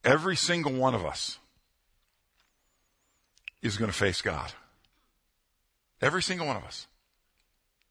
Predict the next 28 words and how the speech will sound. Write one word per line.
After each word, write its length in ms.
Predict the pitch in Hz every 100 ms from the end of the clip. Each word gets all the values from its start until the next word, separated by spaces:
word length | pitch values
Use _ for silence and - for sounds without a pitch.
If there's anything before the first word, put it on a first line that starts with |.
| _ _ _ _ _ _ _ _ - - -
Those 460 | 107 131 151 180 -
who 120 | 156
believe 600 | - 127 147 208 208 - - - -
in 100 | 131
the 60 |
Lord 200 | 135 156
Jesus 260 | 160 151 -
Christ 540 | 165 185 214 - - - _ _ _ _ _ _ _ _ _ _ _ _ _ - - - -
are 120 | 127 117
going 260 | 143 160
to 100 | 127
be 120 | 131
judged 640 | 110 120 139 208 190 - - - _ - - -
for 240 | - - 135
the 100 | 120
things 580 | - 160 185 190 131 - _ _ - -
that 180 | 123 123
we've 260 | 147 151
done 440 | 135 151 156 160 139 - _ _ _ - - -
since 320 | - 131 127
we've 180 | 139 -
come 180 | 127 123
to 80 |
Jesus, 440 | 110 98 73 - - - _ _ _ _ _ _ _ _ _ _ _ _ _ _ _ _ _ _
whether 200 | - 104
good 200 | 87 117
or 40 | 175
bad, 380 | 147 120 131